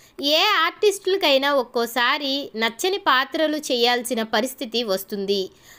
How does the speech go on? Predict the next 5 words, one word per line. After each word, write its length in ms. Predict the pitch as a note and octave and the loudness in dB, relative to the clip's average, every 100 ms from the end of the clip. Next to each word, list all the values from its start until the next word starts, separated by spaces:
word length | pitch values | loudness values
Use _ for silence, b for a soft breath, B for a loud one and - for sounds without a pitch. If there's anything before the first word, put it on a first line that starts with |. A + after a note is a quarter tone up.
| B | B
అలాంటి 380 | D#4 G4+ G4+ G#4 | 0 0 0 -2
పాత్రల్లో 800 | G#4 C#4+ D4+ E4 G4 E4 C4 D4 | 0 0 0 0 0 0 0 -2
సరిలేరు 580 | - B3 C#4+ E4 D#4+ D#4+ | 0 0 2 2 2 0
నీకెవ్వరు 640 | C4+ B3+ C4+ A#3 A#3+ B3 | -4 -2 -2 -2 -2 -2
సినిమాలో 720 | B3 G#3 A#3+ B3 C4+ - G3 | -2 -2 0 2 2 2 0